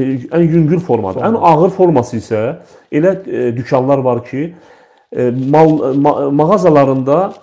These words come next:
Speaker 1: kifayət qədər heç məhsul yoxdur.
Speaker 2: Hı hı.
Speaker 1: Yəni, məsələn, ə, ü-, ü-, üç yüz kilo, iki yüz kilo var, amma fitrə zəkatı tə-, ə,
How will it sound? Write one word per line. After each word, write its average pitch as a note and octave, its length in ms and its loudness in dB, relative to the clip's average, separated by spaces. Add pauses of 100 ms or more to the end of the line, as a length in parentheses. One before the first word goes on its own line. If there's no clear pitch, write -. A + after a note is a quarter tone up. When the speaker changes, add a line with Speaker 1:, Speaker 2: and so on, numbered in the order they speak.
(240)
Speaker 1:
kifayət D#3 720 0
qədər E3 240 0
heç E3+ 180 -4
məhsul D#3 400 -4
yoxdur. G#2+ 380 -6 (840)
Speaker 2:
Hı A#2+ 60 -16
hı. A2 80 -14 (160)
Speaker 1:
Yəni, C#3 180 2
məsələn, E3+ 400 -2 (380)
ə, - 80 -16
ü-, C#3 560 -4 (320)
ü-, B2 240 -6
üç - 180 -6
yüz E3+ 140 -4
kilo, E3 260 2
iki G#3+ 220 -2
yüz F3+ 100 -4
kilo D#3+ 260 2
var, E3 300 4
amma E3+ 320 2 (400)
fitrə F#3 400 -2
zəkatı E3 460 2 (340)
tə-, - 140 -4
ə, B2 960 -8